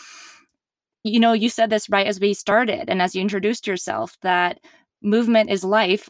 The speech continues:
Our health does not thrive without it. And, you know, even in my experiences, both personally and with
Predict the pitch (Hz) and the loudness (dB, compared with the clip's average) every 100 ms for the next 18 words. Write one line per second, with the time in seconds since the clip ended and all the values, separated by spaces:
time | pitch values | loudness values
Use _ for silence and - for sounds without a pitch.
0 | _ - 196 202 - 208 226 196 202 202 | _ 2 2 2 2 2 0 0 0 0
1 | 202 190 202 202 - - 208 214 254 196 | 0 2 2 2 -2 -10 -2 0 2 0
2 | 175 190 190 202 208 202 233 165 113 - | -4 -6 -4 -2 0 2 2 0 -6 -10
3 | - - 190 196 196 196 202 - - _ | -6 0 2 2 0 -2 -4 -10 -20 _
4 | _ _ 226 208 208 240 240 226 214 202 | _ _ -2 2 2 0 0 0 0 0
5 | 202 247 247 - 208 196 196 190 - 185 | 2 0 -2 -6 -2 0 -2 -4 -4 -4
6 | 185 165 196 185 - 220 208 226 196 185 | -4 -2 -2 -4 -6 -6 -4 -4 -4 -4
7 | - 180 180 180 180 - | -2 -2 -2 -2 -4 -6